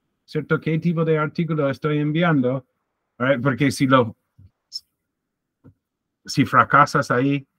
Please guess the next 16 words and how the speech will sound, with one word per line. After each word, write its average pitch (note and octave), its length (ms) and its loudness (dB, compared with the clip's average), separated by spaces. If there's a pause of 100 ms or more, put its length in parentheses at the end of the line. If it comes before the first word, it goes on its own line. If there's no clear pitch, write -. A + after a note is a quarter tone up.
(120)
si - 180 -4
no B2 200 2
cae C3+ 500 4 (100)
en A2+ 180 -2
tipo C3 260 -4
de, B2+ 360 -4 (360)
si - 200 -8
no, A#2 340 0 (240)
el A2 220 -2
artículo B2+ 520 0
no A#2+ 180 2
cabe B2+ 720 2
en C3 240 0 (840)
el F#2+ 200 -6
tipo A#2+ 300 0
de A2 680 2